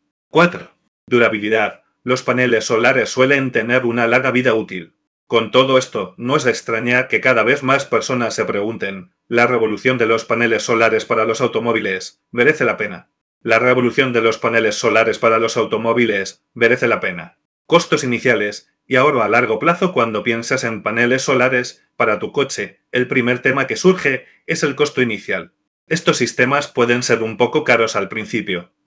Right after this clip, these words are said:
Pero, ¿qué tal si te digo que a la larga podrías ahorrar un buen dinero? Imagina esto,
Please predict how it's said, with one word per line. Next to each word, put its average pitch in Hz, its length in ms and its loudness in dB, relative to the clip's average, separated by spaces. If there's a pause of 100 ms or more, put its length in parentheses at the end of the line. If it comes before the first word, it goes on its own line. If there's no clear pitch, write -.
Pero, 110 400 4
¿qué 180 120 2
tal 160 180 2
si 117 160 -2
te 117 100 0
digo 156 220 2
que 131 80 2
a 113 60 4
la 104 80 0
larga 113 260 2
podrías 117 420 4
ahorrar 113 320 2
un 117 140 -6
buen 127 160 2
dinero? 101 460 -6 (320)
Imagina 127 500 0
esto, 107 500 -6